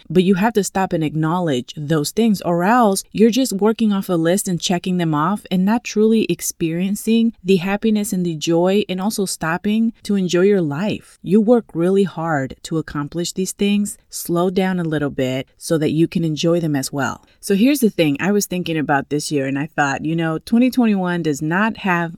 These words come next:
much to do to impress us if you think about it. Because last year was so insane, the expectations are low. You can be a little bit good to us and we will be happy. I'm also not going into this year thinking, "What is twenty twenty-one going to bring me?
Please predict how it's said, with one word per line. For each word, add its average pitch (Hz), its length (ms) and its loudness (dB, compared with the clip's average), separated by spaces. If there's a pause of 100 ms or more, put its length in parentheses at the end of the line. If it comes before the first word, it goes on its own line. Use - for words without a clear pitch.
(140)
much 160 420 0
to 233 120 2
do 214 200 2
to - 160 -4
impress 170 380 0
us 143 140 0
if 143 140 0
you 147 80 0
think 147 200 -2
about 123 240 -4
it. 78 160 -10 (100)
Because 247 400 2
last 214 280 2
year 185 120 2
was 165 160 -2
so 165 180 2
insane, 160 640 0 (140)
the 254 220 6
expectations 180 680 2
are 147 100 0
low. 131 260 0
You 202 180 0
can 254 180 6
be 233 120 6
a 196 40 6
little 226 260 6
bit 226 180 4
good 240 180 4
to 247 160 4
us 233 260 2
and 208 120 2
we 254 140 6
will 277 180 2
be 247 160 4
happy. 220 600 2 (220)
I'm 233 140 6
also 285 200 4
not 208 200 4
going 180 300 0
into 165 280 0
this 156 220 0
year 151 140 2
thinking, 151 440 -2
"What 226 140 2
is 285 120 -2
twenty 226 300 4
twenty-one 175 520 -2
going 156 240 0
to - 80 -2
bring 135 280 -2
me? 113 280 -8